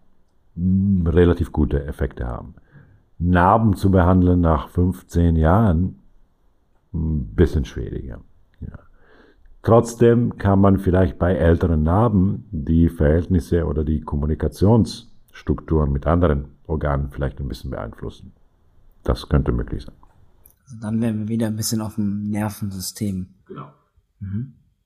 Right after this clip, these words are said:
Speaker 2: Zum Letzten, ich glaub, mir wäre es sehr wichtig, wenn wir noch einmal für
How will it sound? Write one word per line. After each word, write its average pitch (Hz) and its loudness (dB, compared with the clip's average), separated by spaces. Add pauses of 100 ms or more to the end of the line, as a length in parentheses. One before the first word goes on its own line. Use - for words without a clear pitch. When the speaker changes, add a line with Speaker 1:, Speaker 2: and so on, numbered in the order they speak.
(1400)
Speaker 2:
Zum 127 -4
Letzten, 135 -4
ich 127 -6
glaub, 143 0
mir 160 4
wäre 160 4
es 147 0
sehr 147 2
wichtig, 143 -6
wenn 127 -4
wir 127 -4
noch - -6
einmal 123 -2
für 113 -8